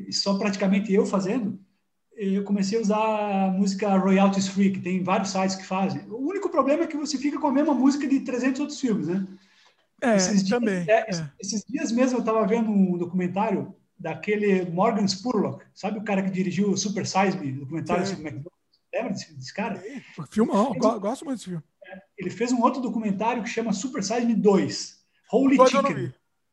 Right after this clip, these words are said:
Speaker 1: É, é mais ou menos. E no meio do filme, o filme do Morgan Spurlock, que é um cara famoso, que, que trabalhou em Hollywood, toca uma música de royalties free que eu usei no filme meu. Então, olha que loucura, sabe? <laughs>
Speaker 2: Olha. Olha só.
Speaker 1: Tá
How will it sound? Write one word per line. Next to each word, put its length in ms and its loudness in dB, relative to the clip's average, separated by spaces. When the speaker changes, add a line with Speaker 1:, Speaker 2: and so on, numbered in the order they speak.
Speaker 1:
É, 220 -6
é 180 -8
mais 160 0
ou 60 4
menos. 320 2
E 180 -4
no 200 0
meio 360 6
do 80 -2
filme, 440 2
o 40 -12
filme 260 -2
do 60 0
Morgan 280 4
Spurlock, 440 -2
que 60 -8
é 20 -6
um 40 -8
cara 140 -4
famoso, 480 -2
que, 160 -18
que 80 -14
trabalhou 300 -2
em 40 0
Hollywood, 480 -2
toca 320 -2
uma 160 -2
música 480 0
de 140 -2
royalties 560 2
free 180 -2
que 140 -2
eu 60 -2
usei 200 0
no 80 2
filme 180 0
meu. 240 0
Então, 160 -2
olha 140 0
que 100 -6
loucura, 400 -4
sabe? 200 -8
<laughs> 420 -2
Speaker 2:
Olha. 160 -4
Olha 460 0
só. 380 -16
Speaker 1:
Tá 80 -20